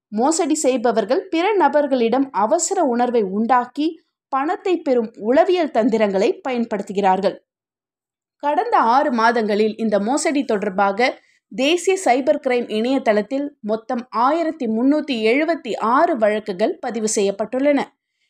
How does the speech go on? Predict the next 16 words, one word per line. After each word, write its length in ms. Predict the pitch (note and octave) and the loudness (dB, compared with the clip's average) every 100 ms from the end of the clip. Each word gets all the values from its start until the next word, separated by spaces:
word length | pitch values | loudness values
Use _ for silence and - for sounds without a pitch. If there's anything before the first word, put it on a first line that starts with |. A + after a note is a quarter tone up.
| _ | _
இது 260 | C#4+ C#4 | -2 -2
போன்ற 320 | C#4+ D4 C#4+ B3+ | 0 0 2 2
மோசடிகளை 720 | A#3 C4+ D4+ A#3+ A#3 E4 C#4+ | 4 4 2 2 2 2 2
எவ்வாறு 500 | A#3 A3 D#4 E4 - | 0 2 4 4 4
தடுப்பது 460 | A3+ A3+ B3 G#3 | 2 2 0 0
என்றால், 560 | F#3+ G#3 G3 B3 F#3 - _ _ - | 0 2 2 2 2 -6 _ _ -2
ஒன்று, 520 | A3 B3+ A3+ E3+ - _ _ _ _ | 2 4 2 0 -4 _ _ _ _
எந்த 460 | A#3 C4 D#4+ G4+ F#4+ | -2 2 2 4 4
ஒரு 140 | D4+ | 4
வழக்கத்திற்கும் 720 | A3 A#3 C4+ C#4+ C#4+ C4 B3+ G#3+ | 4 4 4 0 0 -2 0 2
மாறான 520 | G#3 A3 A3 G#3+ G#3 | 2 4 4 2 2
கோரிக்கைகளையும் 800 | A#3 C4+ D#4 B3+ G#3+ G#3 G3+ C4 - | 2 2 2 0 2 2 0 -2 -6
எப்போதும் 640 | G#3+ A3+ A3+ D#4 D#4 E4+ | -4 -4 -4 -6 -4 -2
சம்பந்தப்பட்ட 800 | E4+ C#4 B3 D#4+ F4 E4+ C4+ B3+ | -2 0 4 4 2 2 0 0
நபருடன் 560 | G#3+ G3+ B3 A#3 A#3 D4+ | 2 4 4 4 2 2
நேரடியாக 760 | G#3+ B3 D4+ D#4 C#4+ C4 C4+ | 2 4 4 4 4 4 2